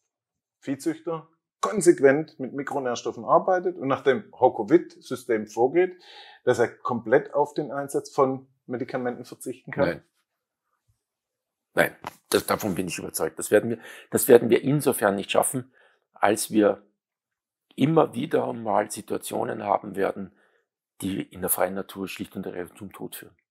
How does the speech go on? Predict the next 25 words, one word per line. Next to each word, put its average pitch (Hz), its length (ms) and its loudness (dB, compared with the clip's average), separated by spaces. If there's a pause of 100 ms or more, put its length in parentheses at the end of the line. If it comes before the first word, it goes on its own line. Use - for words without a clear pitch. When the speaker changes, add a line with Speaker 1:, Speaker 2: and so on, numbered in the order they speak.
(300)
Speaker 1:
Hm. 101 220 -18 (1400)
Speaker 2:
Es - 220 -8
wird 107 180 2
Infektionskrankheiten 113 1040 -6
geben. 131 360 -6 (680)
Wir - 320 -12
haben - 200 -10
gerade 90 360 -4
eine 98 140 -8
Pandemie 87 420 -14
erlebt. 113 380 -8 (160)
Speaker 1:
Hm. 107 240 -20 (540)
Speaker 2:
Ähm, 104 460 4 (180)
es - 280 -4
wird 123 340 0 (360)
unangenehme 113 560 0
Situationen 110 760 -8
geben, 107 540 -6
dass - 400 -10
man 95 440 -4
über 104 460 -6 (880)
Stress, - 580 4 (640)
der 101 140 2
es 101 140 -4
jetzt - 300 -6